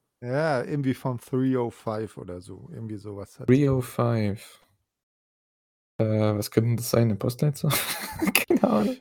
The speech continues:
Speaker 1: Ach,
Speaker 2: Was ist denn
Speaker 1: i-,
Speaker 2: das?
Speaker 1: i-, i-, irgend so 'n
Speaker 2: Ich hab
Speaker 1: Slang.
Speaker 2: keinen
Speaker 1: Ich,
Speaker 2: Plan.
Speaker 1: ich weiß es nicht. Da könnt, können ja die Hörer mal, äh,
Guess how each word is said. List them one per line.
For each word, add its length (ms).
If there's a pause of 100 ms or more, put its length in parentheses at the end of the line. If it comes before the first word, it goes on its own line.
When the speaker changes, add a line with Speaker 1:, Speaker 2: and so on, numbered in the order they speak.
Speaker 1:
Ach, 380
Speaker 2:
Was 120
ist 120
denn 80
Speaker 1:
i-, 20
Speaker 2:
das? 260
Speaker 1:
i-, 140
i-, 160
irgend 300
so 80
'n 80
Speaker 2:
Ich 80
hab 100
Speaker 1:
Slang. 60
Speaker 2:
keinen 220
Speaker 1:
Ich, 260
Speaker 2:
Plan. 40
Speaker 1:
ich 160
weiß 200
es 160
nicht. 220
Da 60
könnt, 320
können 200
ja 120
die 180
Hörer 280
mal, 240 (580)
äh, 260